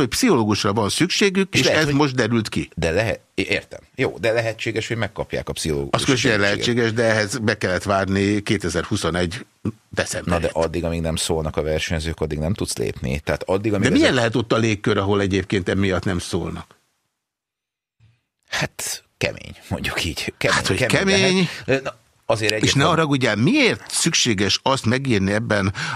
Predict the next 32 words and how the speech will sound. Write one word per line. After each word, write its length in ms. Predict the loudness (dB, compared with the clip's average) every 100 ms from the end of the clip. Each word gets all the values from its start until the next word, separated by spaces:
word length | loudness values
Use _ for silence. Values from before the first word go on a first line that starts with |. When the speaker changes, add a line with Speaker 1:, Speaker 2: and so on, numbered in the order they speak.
| -2
Speaker 1:
az 160 | 0 2
összefoglalónak, 1000 | 2 0 0 2 2 2 2 2 2
hogy 180 | 0 0
itt 140 | 0 2
tartja 260 | 0 0
szükségesnek 680 | -2 0 0 0 0 -2 -2
megjegyezni 480 | -2 0 0 2 0
a 40 |
bizottság, 500 | 0 0 0 0 0
hogy 100 | 0
számos 300 | 0 2 0 0
esetben 460 | 0 0 0 0 0
szóltak 360 | 2 2 0 2
arról 320 | 2 2 0
is, 140 | 0 -2 -6 -2
miszerint 400 | 0 2 2 0
Turi 260 | 4 4 4
György 220 | 4 2
segítette 680 | 4 2 2 0 -2 -2 0
őket 360 | 2 2 2 0
valakit 400 | 0 0 -2 -2
pénzzel, 560 | 2 2 2 0 0 0
utazással, 600 | 0 0 2 0 0 0
szívességgel, 680 | 0 2 2 0 0 0 0
vagy 200 | 0 0
éppen 220 | 0 0
egy 120 | 0
nehezen 400 | 2 2 0 0
elérhető 420 | 0 0 0 0
orvosi 400 | 0 0 0 -2
kezelés 440 | -2 0 0 -2 0
elintézésével. 880 | 2 2 0 0 0 2 2 0